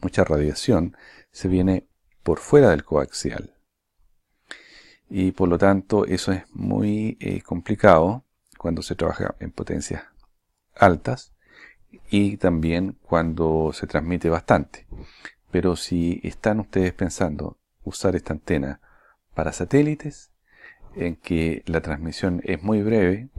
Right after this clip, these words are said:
y la recepción también, <laughs> eh, entonces no habría ningún problema y yo creo que sería una antena muy recomendable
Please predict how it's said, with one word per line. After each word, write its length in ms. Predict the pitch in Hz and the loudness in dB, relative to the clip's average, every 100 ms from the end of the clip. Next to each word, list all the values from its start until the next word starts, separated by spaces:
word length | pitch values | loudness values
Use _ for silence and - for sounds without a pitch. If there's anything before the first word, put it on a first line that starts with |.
| - _ _ _ _ - _ _ _ | -18 _ _ _ _ -20 _ _ _
y 760 | 80 82 82 78 78 76 - - _ _ | -6 -4 -2 -4 -6 -8 -10 -16 _ _
la 140 | - 69 | -6 -6
recepción 420 | 76 - - 80 | -4 -8 -6 -4
también, 520 | 87 92 123 110 131 - - - | -2 0 0 0 -4 -14 -18 -14
<laughs> 1200 | - - - _ _ - - - - - - - | -14 -16 -20 _ _ -20 -20 -20 -20 -20 -20 -8
eh, 480 | - 87 80 80 - | -2 0 0 -2 -4
entonces 580 | 82 - 98 90 101 87 | -6 0 0 2 0 -2
no 200 | 85 87 | 0 0
habría 260 | 87 90 | 2 2
ningún 240 | 82 82 92 | 0 -2 -2
problema 480 | - 92 98 98 | 0 2 2 0
y 100 | 87 | 0
yo 200 | 85 87 | 0 -2
creo 260 | 85 82 82 | -2 -2 -2
que 100 | 85 | -4
sería 260 | - 80 80 | -4 -4 -2
una 120 | 80 | -4
antena 380 | 76 85 82 78 | -4 -4 -2 -4
muy 300 | 80 90 95 | -2 -2 -2
recomendable 840 | 92 82 76 73 80 78 80 80 | -2 -4 -4 -2 0 0 -2 -6